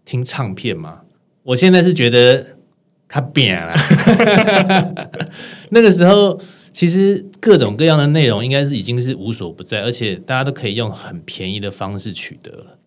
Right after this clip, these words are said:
现在其实已经是了。那如果我们取得内容的方式，我们使用内容的方法是这么这么的简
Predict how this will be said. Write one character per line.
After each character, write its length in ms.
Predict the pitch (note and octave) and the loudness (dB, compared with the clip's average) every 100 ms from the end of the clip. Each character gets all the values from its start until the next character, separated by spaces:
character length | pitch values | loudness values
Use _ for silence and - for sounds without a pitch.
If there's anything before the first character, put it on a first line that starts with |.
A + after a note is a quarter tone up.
| _ _ _ _ _ | _ _ _ _ _
现 180 | F3+ | 0
在 100 | D#3+ | 2
其 160 | C3+ - | 0 -6
实 60 | G2 | -10
已 140 | F2 | -12
经 240 | - G2 | -14 -14
是 220 | A2 - F2 | -12 -12 -14
了。 200 | - _ _ _ _ | -20 _ _ _ _
那 380 | D#3 D#3+ D#3 C3 C3+ | -2 0 0 -2 -6
如 260 | B2 D#3 | 0 0
果 320 | F3+ D3 A2 | 0 0 0
我 160 | F#2+ G2+ | -2 -6
们 220 | G#2 G#2+ | -8 -8
取 300 | G#2+ - G#2 | -8 -8 -8
得 180 | G2 G#2 | -6 -6
内 240 | B2+ D3+ | -2 -2
容 160 | A#2+ G2+ | -2 -4
的 100 | G2+ | -8
方 320 | - A#2+ A#2 | -6 -6 -4
式， 400 | A#2+ B2+ A2 E2+ F#2 _ _ | -6 -8 -8 -10 -16 _ _
我 60 | A2 | -8
们 100 | B2+ | -6
使 300 | - - G#2 | -4 -6 -2
用 260 | C#3+ C#3+ | -2 0
内 140 | D3 B2 | 0 -2
容 200 | G2 G2 | -4 -6
的 340 | G2+ F#2 F2 - | -6 -6 -8 -8
方 240 | B2 B2 | -6 -6
法 100 | F2+ | -8
是 140 | D#2 | -12
这 160 | A#2 D3 | -10 -8
么 80 | G#2+ | -6
这 100 | A2+ | -8
么 100 | G2+ | -10
的 80 | E2+ | -12
简 200 | - | -16